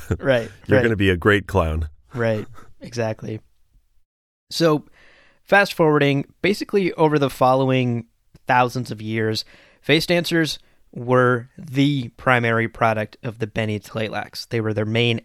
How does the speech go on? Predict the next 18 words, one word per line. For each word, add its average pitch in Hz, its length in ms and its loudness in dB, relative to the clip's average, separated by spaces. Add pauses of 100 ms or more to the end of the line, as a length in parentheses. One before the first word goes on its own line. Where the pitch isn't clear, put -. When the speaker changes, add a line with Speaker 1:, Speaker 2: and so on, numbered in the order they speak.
Speaker 1:
export - 560 -8 (400)
out 113 280 -2
into 113 220 -10
the 107 120 -6
Imperium. 104 600 -12 (200)
Speaker 2:
Right. 78 240 -2 (300)
Speaker 1:
And 139 100 -2
they 139 80 4
served 170 420 2
a 143 80 -4
couple 131 320 0
of 113 80 -4
functions. - 600 -12 (720)
True 196 340 0
to 190 140 -6
their 170 320 0
original 143 520 2
debut 131 640 -4